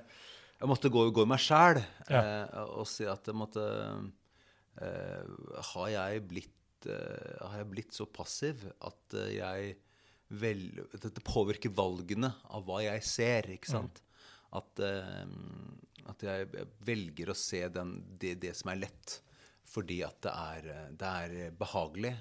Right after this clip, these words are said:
Speaker 2: Mm.
Speaker 1: og, og jeg blir tilfredsstilt, og jeg får det jeg vet. Og jeg, jeg,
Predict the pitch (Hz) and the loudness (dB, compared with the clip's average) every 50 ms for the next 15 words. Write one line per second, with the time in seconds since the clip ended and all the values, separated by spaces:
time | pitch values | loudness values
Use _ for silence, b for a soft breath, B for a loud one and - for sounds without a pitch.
0 | - - 135 117 104 92 95 90 90 87 87 92 92 87 90 98 95 92 90 92 | -6 -2 -2 0 0 0 -2 -2 -4 -4 -4 -4 -4 -4 -4 -6 -6 -6 -8 -8
1 | - - 110 92 - - 80 - - - 110 113 113 - - - - - 87 - | -4 -4 -4 -4 -6 -8 -10 -8 -6 -4 -4 -4 -4 -8 -12 -12 -10 -8 -10 -8
2 | - - 90 90 90 87 85 87 92 104 113 - - - 92 95 95 - - 98 | -4 -4 -2 -2 -2 -4 -4 -2 -2 -2 -2 -2 -4 -6 -4 -4 -4 -2 -4 -6